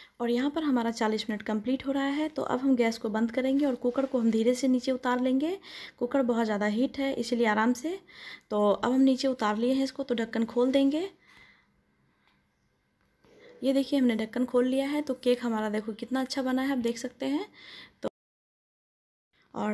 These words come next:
अब हम इसको चेक कर लेते हैं चम्मच डाल के कि केक हमारा पका है या नहीं। तो हम चम्मच को डाल के देख लेते हैं।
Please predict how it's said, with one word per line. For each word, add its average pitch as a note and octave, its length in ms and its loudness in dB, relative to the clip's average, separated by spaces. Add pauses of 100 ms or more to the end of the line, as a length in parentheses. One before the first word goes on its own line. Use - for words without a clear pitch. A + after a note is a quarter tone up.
(120)
अब C4+ 100 2
हम C#4 140 2
इसको B3 200 -2
चेक B3 280 -4
कर C4+ 80 -4
लेते C4 280 -2
हैं D4 260 -2 (160)
चम्मच A#3 280 0
डाल B3 200 0
के D4+ 180 -6 (480)
कि A3 80 -8
केक A#3+ 260 0
हमारा G#3+ 220 -2
पका A3 240 -8
है C4 140 -4
या C4+ 60 -2
नहीं। C#4 240 0
तो B3+ 140 -6
हम A3 180 -2
चम्मच G#3 300 -2
को G#3+ 100 -6
डाल G3+ 200 -2
के G#3 80 -4
देख A3+ 220 -4
लेते C4 260 -4
हैं। D4 240 -4